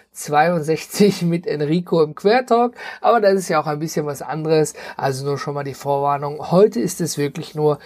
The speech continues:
quick und dirty. Und zwar möchte ich heute mit dir darüber sprechen, ob man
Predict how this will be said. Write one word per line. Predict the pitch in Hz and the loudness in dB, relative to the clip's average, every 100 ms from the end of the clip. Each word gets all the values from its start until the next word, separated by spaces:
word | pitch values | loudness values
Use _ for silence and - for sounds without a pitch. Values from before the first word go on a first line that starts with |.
| - - - | -18 -18 -8
quick | 139 131 127 | 0 0 0
und | 143 151 | 0 2
dirty. | 139 131 127 - - _ _ _ _ _ - - | 2 -2 -12 -20 -20 _ _ _ _ _ -16 -4
Und | 170 147 | -2 -2
zwar | - 151 156 185 214 - - - | -2 2 4 2 -2 -14 -20 -2
möchte | 170 175 151 | 2 2 -2
ich | - | -2
heute | 147 180 220 | 0 2 2
mit | 202 185 | 0 0
dir | 170 | 0
darüber | 165 160 156 | 0 0 0
sprechen, | 151 - 147 143 156 156 151 - _ _ _ _ _ | -4 -6 -6 -6 -10 -10 -12 -18 _ _ _ _ _
ob | 170 214 - | 4 4 2
man | 190 185 180 185 | 0 2 0 -8